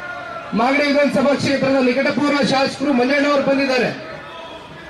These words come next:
ಅವ್ರನ್ನ ಕೇಳಿ, ಸ್ವತಃ ಅವ್ರ ತಾಲೂಕಲ್ಲೇ ಏನು ಮಾಗಡಿ ವಿಧಾನಸಭಾ ಕ್ಷೇತ್ರದ ಇಂದಿನ ಶಾಸಕರಿದ್ದಾರೆ,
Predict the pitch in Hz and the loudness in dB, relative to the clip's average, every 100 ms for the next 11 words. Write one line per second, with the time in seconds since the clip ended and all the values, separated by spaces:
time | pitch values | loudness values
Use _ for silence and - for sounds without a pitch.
0 | - - 254 262 254 240 262 302 277 208 | -10 0 2 4 2 2 2 2 2 2
1 | 254 262 285 269 233 294 - 294 294 277 | 0 2 2 4 2 2 0 0 0 0
2 | 262 269 208 139 156 208 - - - - | 2 2 2 0 -4 -8 -12 -16 -20 -20
3 | - - - - - - - - - - | -20 -20 -20 -20 -20 -20 -20 -20 -20 -20
4 | - - 208 277 285 262 233 214 190 226 | -14 -2 2 4 4 4 6 4 2 -2
5 | 269 285 277 277 277 285 277 254 269 262 | 0 2 2 2 2 2 2 0 0 0
6 | 254 240 226 165 139 - 247 294 285 254 | 2 2 2 0 -2 -2 0 2 2 2
7 | 233 262 - 262 254 190 196 | 0 0 -2 -2 -2 0 0